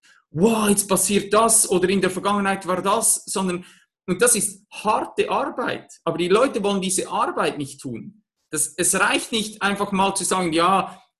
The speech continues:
ich schaue mir mal einen Film an oder ich schau-, ich lese mir mal ein Buch durch", sondern es geht nicht darum, das zu wissen, es geht das, drum, darum, das zu erfahren. Du musst das trainieren, das ist tägliches Training. Und das ist ein Riesenprozess. Ich bin da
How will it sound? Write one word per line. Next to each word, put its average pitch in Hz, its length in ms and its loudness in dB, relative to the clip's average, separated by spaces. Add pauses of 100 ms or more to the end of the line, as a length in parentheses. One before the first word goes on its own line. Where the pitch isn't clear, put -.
(120)
ich 170 140 -4
schaue 190 220 4
mir 180 160 0
mal 175 180 0
einen 160 400 -6
Film 202 340 2
an 190 220 0
oder 147 140 -4
ich 131 100 -8
schau-, 170 180 -2
ich 147 200 -4
lese 175 240 2
mir 160 100 -2
mal 156 180 -2
ein 147 100 -6
Buch 226 260 -6
durch", 196 340 -2 (180)
sondern 185 340 -2
es - 180 -2
geht 262 160 -6
nicht 226 180 -4
darum, 202 240 -2
das 185 160 -4
zu 139 240 -8
wissen, 208 320 -4
es - 140 -4
geht 180 180 -8
das, - 340 -8 (320)
drum, 180 300 -4
darum, 180 300 0
das 160 180 -4
zu 170 100 -6
erfahren. 190 680 -6
Du 143 80 -4
musst 185 480 -6
das - 240 -8
trainieren, 185 680 -2
das 139 160 -6
ist - 220 -10
tägliches 226 760 -2
Training. 220 560 -10 (360)
Und 170 180 -4 (340)
das - 140 0
ist 208 260 0
ein 160 160 0
Riesenprozess. 220 1000 2
Ich 269 260 -6
bin 170 140 0
da 139 320 0